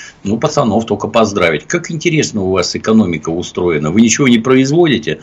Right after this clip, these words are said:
только друг другу там какие-то пузыри надуваете, потом прокалываете, а весь мир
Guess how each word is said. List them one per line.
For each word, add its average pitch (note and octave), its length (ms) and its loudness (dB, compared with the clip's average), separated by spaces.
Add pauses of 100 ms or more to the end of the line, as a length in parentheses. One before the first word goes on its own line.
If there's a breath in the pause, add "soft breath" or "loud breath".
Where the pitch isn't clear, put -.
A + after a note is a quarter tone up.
(300 loud breath)
только C3+ 220 2
друг C#3+ 200 0
другу D3 280 0
там A#2+ 180 -2
какие-то C3 280 -6
пузыри C#3+ 500 0
надуваете, B2 720 2
потом A2 380 -2
прокалываете, A#2 960 0
а G#2 140 -4
весь A2+ 260 -4
мир C#3+ 320 0